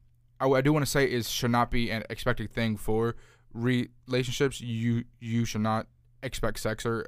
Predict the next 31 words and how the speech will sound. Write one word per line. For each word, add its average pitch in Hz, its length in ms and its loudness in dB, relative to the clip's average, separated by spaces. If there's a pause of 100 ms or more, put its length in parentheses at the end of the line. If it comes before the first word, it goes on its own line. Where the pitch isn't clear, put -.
(640)
anything. 123 420 -2 (340)
However, 131 420 4
at - 140 -2
the 120 80 -6
same 120 240 0
time, 123 300 2
if 113 140 -4
sex - 340 -6
is 113 140 -4
a 110 60 -2
part 113 220 4
of 113 80 -2
your 120 280 2
relationship 120 960 -4
and 110 100 -4
you're 104 100 -4
still 117 220 -4
going 110 240 -2
out 110 280 -2
of 107 360 -12
the 110 100 -4
way 113 180 -2
there, 117 300 -2 (420)
that 117 180 4
again 110 460 0
is 107 460 -6 (340)
doing 113 320 2
more 113 160 4
harm 107 380 2
than 101 160 -2
good. 98 220 -4